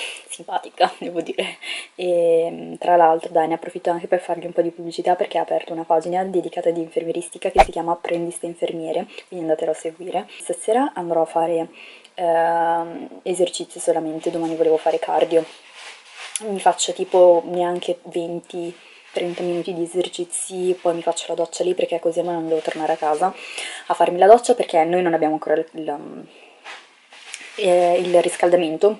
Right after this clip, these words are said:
quindi ora vado in palestra così faccio tutto. Spero che non piova perché al ritorno oggi pioveva a dirotto, tipo ad un certo punto, e meno male che non ho ancora tro-, cioè non ho trovato traffico, ma secondo me <laughs> domani non torno più,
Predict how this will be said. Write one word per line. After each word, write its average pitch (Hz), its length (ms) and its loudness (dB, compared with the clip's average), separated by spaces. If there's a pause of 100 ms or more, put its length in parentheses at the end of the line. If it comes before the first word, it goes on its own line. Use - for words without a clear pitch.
(100)
quindi 175 180 -2
ora 156 100 4
vado 156 160 -2
in 175 60 -6
palestra 254 300 6
così 160 180 -6
faccio 160 220 -4
tutto. 285 400 -4 (360)
Spero 220 260 4
che 214 80 2
non 185 100 -4
piova 285 280 10
perché 196 220 0
al 165 60 -6
ritorno 180 400 -2
oggi 175 260 0
pioveva 175 800 6 (300)
a 170 60 -12
dirotto, 170 460 -6
tipo - 220 -4
ad 160 60 0
un 156 120 -6
certo 165 300 0
punto, 165 520 4 (500)
e 240 80 0
meno 254 140 4
male 202 160 4
che 220 60 0
non 180 100 -4
ho 175 60 -2
ancora 180 200 -2
tro-, - 140 -6
cioè 175 160 0
non 175 120 -2
ho 208 60 4
trovato 175 300 4
traffico, 175 400 0
ma 170 80 -4
secondo 226 220 -4
me 269 120 6
<laughs> - 0 -
domani 262 340 2
non 214 140 0
torno 202 260 6
più, 196 140 -2